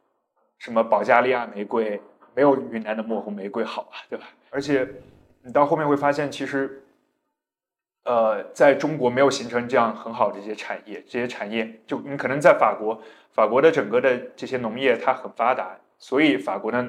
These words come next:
农民也都很有钱，对吧？法国的农村，你去到那个老太太，你看她也开一辆不错的车，她家里面的鞋是什么 Prada 的，这种穿着 Prada 去种地的，是吧？就是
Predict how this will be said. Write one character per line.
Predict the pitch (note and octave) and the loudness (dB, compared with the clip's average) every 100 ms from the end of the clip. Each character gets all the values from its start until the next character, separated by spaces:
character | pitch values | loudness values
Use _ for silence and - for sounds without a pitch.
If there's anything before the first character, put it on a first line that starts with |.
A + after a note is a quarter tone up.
| - | -8
农 | A#2+ A2 | -12 -8
民 | A#2 A2+ | -4 -4
也 | G#2+ | -4
都 | A2 | -6
很 | G2+ G#2 | -12 -14
有 | F#2+ | -14
钱， | - - _ | -14 -18 _
对 | A2 | -16
吧？ | G#2 - _ _ | -16 -16 _ _
法 | A2 A2+ | 0 4
国 | C#3 | 6
的 | C3+ C3+ - | 4 0 -8
农 | A2+ | -8
村， | A#2+ C3 A#2+ | -2 -2 -2
你 | |
去 | G#2 A#2+ | -4 4
到 | A#2 A2+ | 4 4
那 | A2 | 2
个 | |
老 | G#2+ G2+ | -2 -4
太 | - A2 | -2 -2
太， | G#2 | -2
你 | G#2+ | -8
看 | - A#2 | -4 -2
她 | A2+ A#2 | 2 2
也 | A2 | 2
开 | - A#2 | 0 0
一 | A2 | 2
辆 | A2 G#2+ | 0 -2
不 | A2+ | -12
错 | - A#2 | -6 -4
的 | G#2+ | -4
车， | G#2+ - A2 A2 - _ - | -10 -8 -8 -8 -20 _ -8
她 | |
家 | A2 A#2+ A#2 | 0 4 4
里 | |
面 | A2+ G#2+ | 2 -4
的 | G#2 | -4
鞋 | - G#2 A2 | -6 -4 -4
是 | A#2 | -4
什 | A2 G#2 | -8 -10
么 | G2+ | -12
Prada | - A#2+ A2 A2 G2+ | -2 2 4 4 0
的， | G2+ | -2
这 | A#2 | -4
种 | - - - - - | -2 -2 -4 -16 -6
穿 | - C#3 | 2 4
着 | C3+ | 4
Prada | - C3 C#3 A#2 | 6 8 8 6
去 | - | 2
种 | D3 C3+ C3+ | -2 0 2
地 | D#3 | 4
的， | C3 | 6
是 | C3+ F#3 | 6 4
吧？ | - - - - | 4 -10 -16 -8
就 | - | 4
是 | G3 G3+ - | 6 6 2